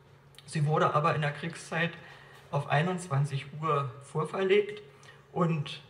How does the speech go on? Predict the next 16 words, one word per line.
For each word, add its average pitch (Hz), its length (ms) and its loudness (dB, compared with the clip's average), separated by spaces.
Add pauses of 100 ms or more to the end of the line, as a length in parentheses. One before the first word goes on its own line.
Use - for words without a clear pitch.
(300)
ich - 120 -4
habe 170 100 0
tatsächlich 185 480 -2
auch - 140 -4
in 175 100 -2
der 156 80 2
Vorbereitung 170 720 0
zu, 170 340 -2 (460)
äh, 160 260 -2 (500)
diesem 165 240 -4
Vortrag, 180 680 2 (480)
äh, - 60 -8 (440)
eine 226 340 6
Erklärung 185 500 2
dafür 156 300 0
gelesen. 139 680 0